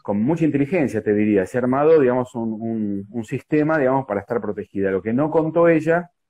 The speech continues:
ella se confió cuando nombraron la Corte Suprema en su momento, que la nombró Néstor Kirchner, confió que esa Corte Suprema le iba a responder siempre,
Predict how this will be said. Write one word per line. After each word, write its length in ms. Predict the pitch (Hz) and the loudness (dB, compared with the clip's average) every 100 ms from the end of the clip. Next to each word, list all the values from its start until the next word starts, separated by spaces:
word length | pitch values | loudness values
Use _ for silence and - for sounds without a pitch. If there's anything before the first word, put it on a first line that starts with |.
| _ _ _ _ - | _ _ _ _ -8
ella 200 | 101 110 | -4 -2
se 140 | 117 | 0
confió 500 | 123 123 123 165 165 | 0 0 2 2 4
cuando 420 | 120 104 98 98 | 2 -2 0 0
nombraron 460 | 95 101 113 120 110 | 0 -2 0 0 0
la 100 | 101 | -2
Corte 260 | 110 110 | -2 -4
Suprema 380 | 107 117 135 123 | -8 -4 -2 -2
en 60 | 95 | -4
su 140 | - | -6
momento, 360 | 101 131 123 101 | -2 0 0 -2
que 80 | 90 | -4
la 120 | 90 | -6
nombró 260 | 95 104 | -6 -4
Néstor 320 | 110 107 127 123 | -4 -2 -4 0
Kirchner, 420 | 147 143 151 147 | 0 2 -2 -2
confió 460 | 113 107 110 120 123 | -2 -2 2 2 2
que 220 | 113 110 | 2 2
esa 160 | 107 | 0
Corte 280 | 107 110 104 | -4 -6 -6
Suprema 360 | 101 110 123 120 | -8 -2 0 0
le 60 | |
iba 140 | 113 110 | 2 2
a 40 | |
responder 500 | 110 101 101 104 113 | 0 -2 -4 -2 -2
siempre, 580 | 113 131 131 131 139 160 | 0 0 0 0 -2 -2